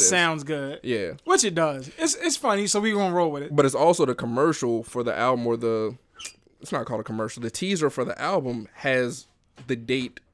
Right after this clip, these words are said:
Speaker 1: of, I think it's March first, which would have lined up with exactly the date that people are saying it is, but they're saying that that's not, in fact, the date. So, whatever, but
Speaker 2: It's funnier to tell it that way.
Speaker 1: Yeah,
Speaker 2: So
Speaker 1: it is.
Speaker 2: LeBron was sitting out a game. He was in the studio with Chainz,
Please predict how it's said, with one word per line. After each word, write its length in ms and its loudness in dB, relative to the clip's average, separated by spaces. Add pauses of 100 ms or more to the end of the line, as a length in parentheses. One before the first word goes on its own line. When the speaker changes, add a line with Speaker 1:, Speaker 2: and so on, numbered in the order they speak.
(500)
Speaker 1:
of, 280 -4
I 100 -10
think 240 -6
it's 140 -8
March 260 -4
first, 340 -4
which 160 -6
would 140 -2
have 100 -4
lined 340 -2
up 140 0
with 200 -10
exactly 420 -4
the 140 -8
date 260 -4
that 140 -8
people 240 -6
are 80 -4
saying 300 -6
it 80 -6
is, 360 -2
but 200 -12
they're 120 -2
saying 280 -8
that 120 -12
that's 200 -8
not, 180 -4
in 80 -12
fact, 240 -12
the 80 -16
date. 240 -12
So, 260 -10
whatever, 340 -2
but 220 -8 (340)
Speaker 2:
It's 200 4
funnier 400 0
to 100 -8
tell 240 -4
it 80 -12
that 160 -16
way. 180 -16
Speaker 1:
Yeah, 140 0
Speaker 2:
So 140 2
Speaker 1:
it 20 2
is. 100 -2
Speaker 2:
LeBron 260 6
was 100 4
sitting 180 0
out 140 -2
a 40 -4
game. 460 -6 (720)
He 220 -2
was 120 0
in 80 0
the 60 0
studio 460 -2
with 120 -4
Chainz, 540 -8